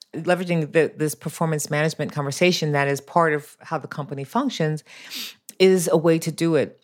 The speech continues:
And I, I don't think that's a particularly aggressive way of doing it. I, I think it shows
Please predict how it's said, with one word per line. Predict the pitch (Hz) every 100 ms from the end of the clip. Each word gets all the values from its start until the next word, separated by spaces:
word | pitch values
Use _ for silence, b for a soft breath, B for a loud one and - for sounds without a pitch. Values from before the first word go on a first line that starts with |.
| -
And | 170
I, | 156 156 151 -
I | -
don't | 196 220
think | 233
that's | 196 165
a | 160 - - -
particularly | 165 175 175 165 151
aggressive | 123 120 147 156 160 143
way | 139
of | 139
doing | 135 131 135
it. | 151 170 _
I, | 156 151 139
I | 135
think | 143 196 180 170 -
it | 170 156
shows | - 156 156 147 -